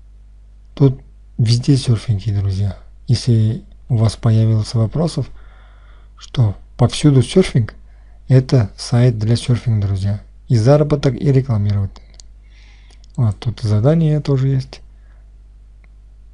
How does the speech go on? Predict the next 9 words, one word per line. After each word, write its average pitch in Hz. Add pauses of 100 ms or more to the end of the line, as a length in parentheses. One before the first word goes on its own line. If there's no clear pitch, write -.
(720)
Задание 113
тут -
выполняется 110 (840)
тоже. 120 (520)
Подписка -
там, 151
Telegram 139
и 110
регистрация. 147